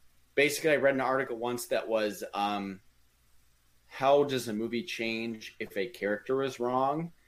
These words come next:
And it was, what if the juror who says he's innocent was wrong in Twelve Angry Men? And they made a good argument for it, and it was a very interesting article to read. I don't remember much else about it, but I'm sure you can find it on Google if you, if you Google it. But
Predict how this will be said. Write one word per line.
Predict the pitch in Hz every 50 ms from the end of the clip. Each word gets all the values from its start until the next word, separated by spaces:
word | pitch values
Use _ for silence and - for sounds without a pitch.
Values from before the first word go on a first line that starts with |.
| _ _ _ _ _ -
And | 110 107 107 107 107 107 107 104
it | 104 - - 98 98 -
was, | 107 107 104 101 101 101 101 98 90 90
what | 87 95 98 98
if | 101 95 - - -
the | 104 101 98
juror | - - 98 95 95 101 107 110 107 107
who | 107 107 110 107 107 110 104
says | 101 - 123 117 113 -
he's | 117 120 110 110
innocent | 123 139 151 147 - 110 110 117 117 - -
was | 107 110 113 110 104 104
wrong | 113 131 156 165 131 110 101
in | 95 73 104 104
Twelve | - - 113 113 110
Angry | 113 110 113 120
Men? | 135 151 139 113
And | 104 104 110
they | 110
made | 110 110 110 110 104
a | 101
good | - - 110 110
argument | 107 104 110 110 107 110 107 104
for | - - 107 107 107 110 117
it, | 120 - -
and | 101 104 104 104
it | 107 87
was | 95 98 82
a | 92
very | 92 98 98 95 95
interesting | 95 - - - 98 95
article | 82 87 92 90 - 92 92
to | 90 85
read. | 87 143 165 160 156 151 147 - - - - - - _
I | 113 117
don't | 120 104 104
remember | 107 110 110 107
much | 104 104 - -
else | 98 95 95 -
about | 92 95 101 - 107
it, | 104 -
but | 98 98
I'm | 95 95
sure | - - 98 90
you | 90
can | - 90
find | 85 - 90 92 90 87
it | 85 87
on | 90 90 87
Google | 85 85 87 87 92 87 85 85
if | - -
you, | 85 87 87 -
if | - 90 - -
you | 87
Google | - - 95 92 90 92
it. | 92 90 -
But | - - - -